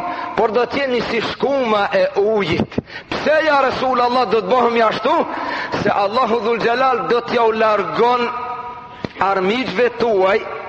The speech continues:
frigën nga ju prej zemrave të tyre. Do t'ja u hek frigën e muslimanve. Nga se armiqt e muslimanve,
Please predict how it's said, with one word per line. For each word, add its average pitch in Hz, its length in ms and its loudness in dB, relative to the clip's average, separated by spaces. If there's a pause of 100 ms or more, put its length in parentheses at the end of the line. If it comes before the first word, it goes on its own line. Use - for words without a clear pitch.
(720)
frigën 240 540 0
nga 220 200 4
ju 214 220 0 (560)
prej 196 240 0 (100)
zemrave 196 460 2
të 175 180 0
tyre. 147 400 0 (360)
Do 185 160 2
t'ja 226 180 0
u 208 100 4
hek 247 260 0
frigën 247 720 0
e 214 100 2
muslimanve. 190 800 0 (340)
Nga 202 200 2
se 262 200 0 (340)
armiqt 196 540 0
e 277 100 2
muslimanve, 262 720 0